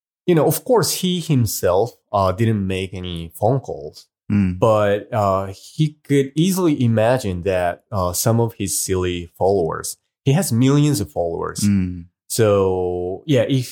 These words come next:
Speaker 1: he disclosed the info, then, you know, he could imagine that, uh, some of them would,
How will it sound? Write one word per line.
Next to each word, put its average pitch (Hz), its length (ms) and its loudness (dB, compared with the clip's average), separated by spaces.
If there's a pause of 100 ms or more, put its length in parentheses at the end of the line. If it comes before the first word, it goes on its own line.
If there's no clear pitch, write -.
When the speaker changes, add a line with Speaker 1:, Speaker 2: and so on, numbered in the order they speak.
(120)
Speaker 1:
he 135 420 0
disclosed 110 760 0
the 90 280 0
info, 120 720 -2 (320)
then, 98 600 0 (140)
you 135 160 2
know, 92 140 2
he 120 120 2
could 160 140 0
imagine 92 440 0
that, 85 360 -4
uh, 85 380 0
some 135 260 2
of 113 180 0
them 85 280 -8
would, 85 300 -6